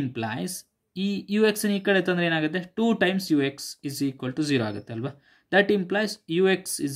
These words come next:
equal to zero. U X is equal to zero ಅಂತ ಸಿಕ್ತು. ಏನು, from one and four ನಮ್ಗೆ ಏನ್ ಸಿಕ್ತು? U X is equal to zero ಅಂತ ಸಿಕ್ತು. From two and three ಏನ್ ಸಿಗುತ್ತೆ ನೋಡೋಣ. From, from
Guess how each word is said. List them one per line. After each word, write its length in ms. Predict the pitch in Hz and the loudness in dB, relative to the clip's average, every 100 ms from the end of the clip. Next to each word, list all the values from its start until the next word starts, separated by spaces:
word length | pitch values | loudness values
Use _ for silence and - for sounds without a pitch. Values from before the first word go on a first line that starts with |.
| 135 | -4
equal 360 | 123 - 120 113 - | -4 -6 -12 -12 -14
to 60 | - _ - 131 | -20 _ -10 -6
zero. 200 | 110 104 _ 143 | -6 -6 _ 2
U 20 | 156 | 2
X 140 | 151 139 | 2 -6
is 100 | 120 110 | -4 -6
equal 220 | - 107 | -6 -10
to 60 | 117 113 | -8 -8
zero 180 | 110 101 | -8 -8
ಅಂತ 160 | 98 - - | -12 -6 -4
ಸಿಕ್ತು. 260 | 151 - - - - - | -4 -8 -20 -20 -10 0
ಏನು, 120 | 156 147 143 | 2 2 0
from 240 | - 196 196 165 160 | 2 4 4 2 2
one 120 | 170 160 | 4 2
and 140 | 139 127 | 2 -2
four 180 | 196 208 165 | 2 2 2
ನಮ್ಗೆ 220 | 147 143 143 | -2 -2 -2
ಏನ್ 80 | 135 | -2
ಸಿಕ್ತು? 220 | 123 - 143 156 | -8 -4 2 4
U 40 | 170 | 4
X 180 | 170 143 | 2 -4
is 80 | 131 123 | 0 -2
equal 200 | - 113 | -2 -6
to 60 | 113 120 | -4 -2
zero 180 | 117 104 | -2 -6
ಅಂತ 140 | 101 156 | -8 -6
ಸಿಕ್ತು. 200 | 139 - 110 - - _ - | -6 -8 -16 -18 -20 _ 2
From 260 | 214 240 240 226 - 226 | 6 6 4 0 -4 -4
two 180 | 240 240 233 220 | 0 4 4 4
and 220 | 214 208 202 - | 4 0 -4 -2
three 280 | 196 202 202 196 185 - _ 170 | 0 2 0 0 -2 -6 _ -4
ಏನ್ 120 | 165 | 0
ಸಿಗುತ್ತೆ 280 | 151 139 139 135 | 0 -2 -4 -4
ನೋಡೋಣ. 260 | 131 147 156 - _ _ _ _ _ - | -4 -2 -4 -8 _ _ _ _ _ 0
From, 300 | 160 165 165 165 170 - _ _ _ _ | 4 4 2 -2 -4 -10 _ _ _ _
from 240 | 156 160 | 0 0